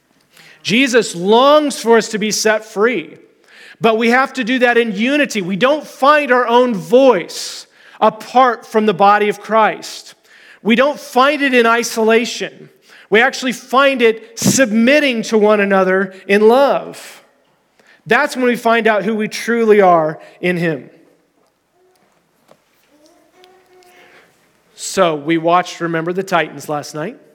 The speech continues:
with our kids. First time we had seen, I stood up and gave them a history lesson in terms of what segregation meant in the sixties. And then we watched this movie, and it takes place in nineteen seventy-one, so based on a true story,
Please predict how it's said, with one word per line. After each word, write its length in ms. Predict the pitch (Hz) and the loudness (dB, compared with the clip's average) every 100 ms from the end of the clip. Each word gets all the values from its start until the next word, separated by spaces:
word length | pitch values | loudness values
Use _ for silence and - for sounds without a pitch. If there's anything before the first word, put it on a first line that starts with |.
| _ _ - _ - | _ _ -20 _ -6
with 460 | 165 160 - _ - | -4 -4 -8 _ -4
our 120 | 170 | -4
kids. 440 | - 180 185 185 | -2 -2 -2 -8
First 400 | - - 190 185 | -18 -4 -4 -2
time 440 | - 185 185 220 - | -2 -2 -2 -4 -2
we 100 | 170 | 0
had 140 | 170 | 0
seen, 220 | - 196 | 0 0
I 100 | 202 | 0
stood 260 | 160 - 202 | -2 0 0
up 140 | 196 | 0
and 80 | 175 | 0
gave 140 | 180 185 | -2 -2
them 100 | 185 | -4
a 40 | |
history 380 | 151 220 - 202 | -4 -4 -4 -4
lesson 480 | 170 160 - 233 - - - - | -2 -4 -6 -10 -14 -20 -16 -10
in 80 | |
terms 220 | 180 190 180 | -2 -2 2
of 80 | |
what 120 | 185 180 | 0 0
segregation 800 | 214 196 202 185 202 - 180 165 | 0 0 0 0 -2 -4 -6 -6
meant 320 | 160 185 - _ _ _ 151 | -6 -8 -12 _ _ _ -8
in 80 | |
the 80 | 175 | -6
sixties. 680 | - 196 - 170 196 - - _ _ _ _ _ _ _ _ _ _ _ _ _ _ 170 | -4 -6 -4 -6 -6 -8 -16 _ _ _ _ _ _ _ _ _ _ _ _ _ _ 0
And 60 | |
then 80 | 208 | 4
we 60 | 214 | 4
watched 320 | 214 220 - | 2 0 -4
this 180 | 226 185 | -8 -2
movie, 320 | 226 233 170 | 0 0 -2
and 100 | 156 | -4
it 80 | 160 | -2
takes 240 | 233 240 | -2 -2
place 320 | - 254 254 | -2 0 0
in 140 | 233 214 | -2 0
nineteen 540 | 214 240 - 233 226 | 0 -2 -4 -4 -4
seventy-one, 880 | 220 - 208 233 247 226 208 220 226 | -6 -2 -2 -2 -4 -2 0 0 -4
so 180 | - 180 | -10 -12
based 500 | - - 185 190 202 | -14 -10 -2 -2 0
on 120 | 196 | -4
a 60 | |
true 220 | 185 - 214 | -4 -6 -8
story, 500 | - 208 180 190 | 0 2 2 0